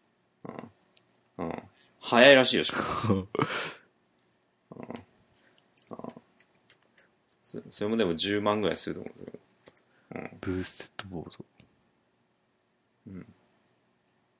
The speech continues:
Speaker 2: あ、ケイシーがレビューしてます、なんかね。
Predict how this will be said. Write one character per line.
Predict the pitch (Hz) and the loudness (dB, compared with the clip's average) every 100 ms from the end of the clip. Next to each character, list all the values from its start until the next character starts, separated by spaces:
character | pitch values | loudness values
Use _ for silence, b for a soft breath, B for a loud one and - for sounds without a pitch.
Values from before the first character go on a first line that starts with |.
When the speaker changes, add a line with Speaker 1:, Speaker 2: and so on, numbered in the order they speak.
| _ - | _ 6
Speaker 2:
あ、 | 131 - - _ - - - | 8 8 -6 _ -20 -20 0
ケ | - 139 | 12 12
イ | 110 | 12
シ | - 82 | 8 4
ー | |
が | 80 80 - - | 4 2 0 0
レ | 87 | -2
ビ | 82 | 0
ュ | 82 | 0
ー | |
し | |
て | - | 0
ま | 82 | -2
す、 | - | -6
な | 65 | -8
ん | |
か | - | -8
ね。 | 69 80 | -8 -8